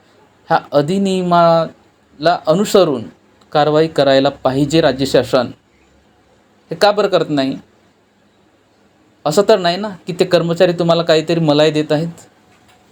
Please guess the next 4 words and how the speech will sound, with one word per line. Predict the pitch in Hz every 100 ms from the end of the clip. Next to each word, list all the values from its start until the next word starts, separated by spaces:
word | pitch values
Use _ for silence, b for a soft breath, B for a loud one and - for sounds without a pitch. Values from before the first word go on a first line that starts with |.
| _ _ _ _ _ _ _
नक्कीच | 165 185 262 262
काहीतरी | 190 185 202 196
होत | - 175 170 -
असेल, | 147 170 151 107